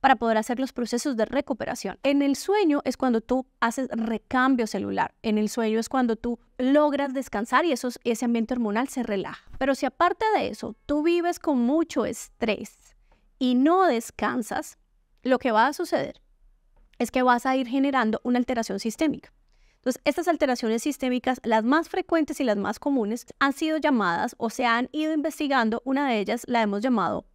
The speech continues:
dentro del ambiente clínico científico diabetes suprarrenal. Y es que tu cuerpo se comporta como si tuvieras diabetes, pero no tienes diabetes, sino simplemente es tanta la alteración del estrés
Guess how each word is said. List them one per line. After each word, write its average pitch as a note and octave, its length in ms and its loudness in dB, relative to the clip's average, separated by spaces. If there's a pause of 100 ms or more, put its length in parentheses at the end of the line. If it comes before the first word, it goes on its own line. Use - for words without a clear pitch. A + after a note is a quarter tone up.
(160)
dentro A3 400 0
del G#3 100 2
ambiente A3 500 0
clínico C#4 440 0
científico C4 560 -4
diabetes G#3 480 0
suprarrenal. F#3+ 640 -4 (440)
Y C4 60 0
es C4 100 2
que D#4+ 120 -4
tu - 140 -4
cuerpo C#4+ 340 2
se C4+ 100 -4
comporta B3 560 0
como A3+ 220 -2
si A3+ 120 -2
tuvieras G#3+ 380 0
diabetes, B3 400 0
pero F#3+ 220 -4
no A3+ 140 -2
tienes A#3+ 280 0
diabetes, C4 500 0 (300)
sino B3 220 0
simplemente D4 540 0
es - 180 -6
tanta F#4 320 2
la F#4+ 80 2
alteración A#3 560 0
del C4 120 2
estrés - 600 -4